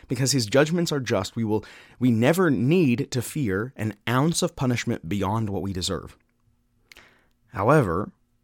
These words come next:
we should rightly fear that he will also not let a drop of that deserved punishment be spared. Often judgment comes within this life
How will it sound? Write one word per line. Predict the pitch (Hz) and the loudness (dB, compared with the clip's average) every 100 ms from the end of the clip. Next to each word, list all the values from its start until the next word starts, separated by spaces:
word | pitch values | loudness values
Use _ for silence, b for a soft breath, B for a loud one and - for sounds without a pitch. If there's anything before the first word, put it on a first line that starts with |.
| - | -10
we | 85 | -6
should | - 117 | -2 -2
rightly | 98 104 147 - 95 | 0 0 0 0 -8
fear | - 76 78 | -8 -12 -10
that | 87 | -10
he | 80 101 | -8 -6
will | 92 92 | -4 -6
also | - 127 196 196 175 | -2 -4 -2 -6 -4
not | 127 117 - | -2 -2 -2
let | 113 104 | -6 -6
a | |
drop | 95 90 101 117 - | -8 -6 -4 -4 -6
of | 87 | -6
that | 87 - | -8 -8
deserved | 82 87 82 - | -8 -8 -10 -10
punishment | 85 78 - 76 - - _ _ _ _ _ | -10 -10 -12 -14 -16 -20 _ _ _ _ _
be | - 78 | -12 -8
spared. | - - - 73 - - _ _ _ _ _ _ B B B B | -8 -8 -8 -12 -16 -20 _ _ _ _ _ _ B B B B
Often | - 170 185 | -4 0 2
judgment | 151 139 139 | 2 0 -4
comes | - 120 101 | 0 0 0
within | 95 107 101 | -4 -2 -2
this | 92 | -2
life | 87 80 - | -2 -6 -10